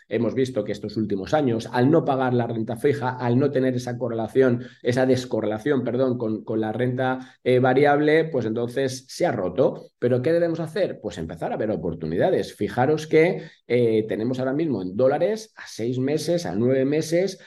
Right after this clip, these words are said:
eh, un cinco, un cinco y medio por ciento, en euros cuatro por ciento. Entonces, tiene sentido, no para un cuarenta por ciento a lo mejor, pero sí para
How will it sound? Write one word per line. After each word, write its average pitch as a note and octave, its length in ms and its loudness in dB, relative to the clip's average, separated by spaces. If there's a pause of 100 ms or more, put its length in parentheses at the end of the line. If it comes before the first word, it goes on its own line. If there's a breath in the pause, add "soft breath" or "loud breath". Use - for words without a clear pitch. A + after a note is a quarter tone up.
(160 loud breath)
eh, G#2 80 -2
un C3+ 180 0
cinco, D#3 400 0
un E3+ 160 -2
cinco F#3 200 0
y B2 60 0
medio G2 260 -4
por F2 160 -10
ciento, D#3+ 540 0
en A2 160 0
euros C3 560 4
cuatro B2 400 -2
por A2+ 180 -4
ciento. E3 540 0 (300 loud breath)
Entonces, D#3+ 640 0
tiene D3 300 0
sentido, D3+ 800 0
no B2 300 -2
para D#2 180 -6
un G#2 160 -8
cuarenta A#2 460 0
por A#2 140 -2
ciento B2 220 0
a A#2 40 0
lo A#2+ 80 0
mejor, B2+ 420 0
pero F2+ 160 -4
sí B2 160 -4
para A#2 460 -6